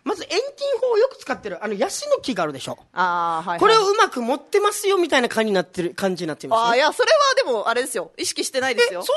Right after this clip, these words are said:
Speaker 1: うなの？
Speaker 2: え、じゃあ、ヤシの木を、これ言ったらライカムだから、いろんなの撮ったんですよ。で、いろんなの撮っ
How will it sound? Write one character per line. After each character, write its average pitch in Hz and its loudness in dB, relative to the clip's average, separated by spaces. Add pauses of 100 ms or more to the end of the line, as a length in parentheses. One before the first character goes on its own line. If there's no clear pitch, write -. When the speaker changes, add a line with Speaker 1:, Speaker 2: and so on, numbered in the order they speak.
(140)
Speaker 1:
う - 2
な 202 -2
の？ 180 -4 (100)
Speaker 2:
え、 - -4
じ 294 0
ゃ - 0
あ、 - 0
ヤ 349 2
シ 587 -2
の 508 0
木 277 -2
を、 247 -2 (120)
こ 277 0
れ 247 2
言 240 -6
っ - -12
た 349 2
ら 240 -2
ラ 302 2
イ 508 0
カ - -2
ム 330 -4
だ 220 -2
か 196 -4
ら、 190 -2
い 277 -4
ろ 381 -2
ん - 0
な 427 2
の 381 -6
撮 359 -6
っ 339 -4
た 285 -2
ん - -6
で 196 -8
す 180 -8
よ。 147 -8 (400)
で、 247 0
い 269 -4
ろ 330 0
ん 370 -4
な 403 0
の 381 -4
撮 349 -2
っ - -8